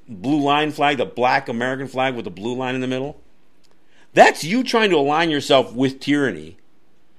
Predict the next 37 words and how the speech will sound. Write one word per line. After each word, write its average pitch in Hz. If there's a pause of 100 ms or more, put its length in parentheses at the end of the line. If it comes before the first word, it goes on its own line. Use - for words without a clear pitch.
(180)
because 156
of 143
your 139
own 208
fears, 107
for 104
one 127
thing. 85 (260)
But 185
it's 214
also 285
trying 214
to 180
intimidate 165
the 127
rest 151
of 123
us 104
who 120
are 113
saying, 127
"No, 196
we 127
don't 160
like 165
the 120
way 110
the 90
system 104
is 90
going. 92
We 147
don't 208
like 190
where 135
it's -
going." 87